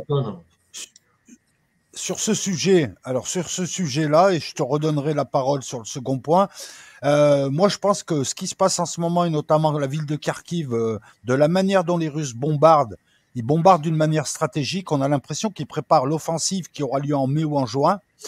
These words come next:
Speaker 2: lorsque le sol sera dur. De plus, euh, Poutine va mobiliser cent cinquante mille hommes de plus, et ça c'est suffisant pour prendre une ville comme Kharkiv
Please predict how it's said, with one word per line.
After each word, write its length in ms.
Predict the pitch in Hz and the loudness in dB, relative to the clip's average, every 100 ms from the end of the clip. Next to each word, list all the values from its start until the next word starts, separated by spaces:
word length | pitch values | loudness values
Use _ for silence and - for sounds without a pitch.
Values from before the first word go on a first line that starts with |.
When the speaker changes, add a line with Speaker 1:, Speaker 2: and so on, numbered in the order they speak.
| - _ | -20 _
Speaker 2:
lorsque 280 | 117 - - | -8 -6 -4
le 80 | 127 | -4
sol 240 | - 151 | -2 -4
sera 200 | - 143 | 0 -2
dur. 300 | 120 202 214 _ _ _ 110 | 0 0 0 _ _ _ 0
De 140 | 180 | 2
plus, 460 | 175 214 214 - - _ - _ - | 2 0 0 -4 -12 _ -20 _ 2
euh, 160 | 131 127 | 4 4
Poutine 400 | 202 208 220 180 | 2 0 2 4
va 120 | 160 | 4
mobiliser 560 | 170 165 170 175 156 | 4 2 -2 -4 0
cent 200 | 160 220 | 2 2
cinquante 440 | 214 214 208 196 - | 2 0 -2 -4 -2
mille 160 | 185 | 2
hommes 120 | 170 147 | 2 2
de 80 | |
plus, 440 | 139 180 220 - - _ _ | -2 -2 -4 -4 -12 _ _
et 60 | 131 | 4
ça 160 | 214 | 4
c'est 160 | 202 175 | 4 0
suffisant 460 | - 185 190 190 | -4 -4 2 2
pour 180 | 185 170 | 4 0
prendre 220 | - 170 | 2 0
une 80 | 170 | 0
ville 180 | 147 160 | -2 -4
comme 180 | 165 135 | -4 -2
Kharkiv 500 | 147 - - 190 | -2 -2 -6 -6